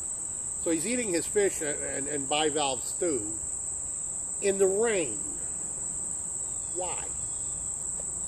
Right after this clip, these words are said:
Why doesn't he have a separate place set up where he can get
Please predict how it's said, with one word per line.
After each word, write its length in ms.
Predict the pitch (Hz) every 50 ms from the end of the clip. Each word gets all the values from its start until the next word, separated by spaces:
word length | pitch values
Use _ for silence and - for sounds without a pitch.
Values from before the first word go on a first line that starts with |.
| - - - - - - - - - - - - - - - - - - - - - - - - - - - - - -
Why 280 | 127 151 180 233 269
doesn't 420 | 226 220 214 208 196 - 202 185 -
he 240 | - - 185 180
have 420 | 143 160 170 165 160 156 139 131 - 160
a 160 | 143 131 -
separate 520 | - - - 170 185 - - 220 208 - -
place 240 | - 180 165 151 -
set 200 | - - 131 120
up 160 | 117 113 -
where 120 | 147 135
he 80 | - -
can 160 | 147 147 139
get 140 | 127 120 -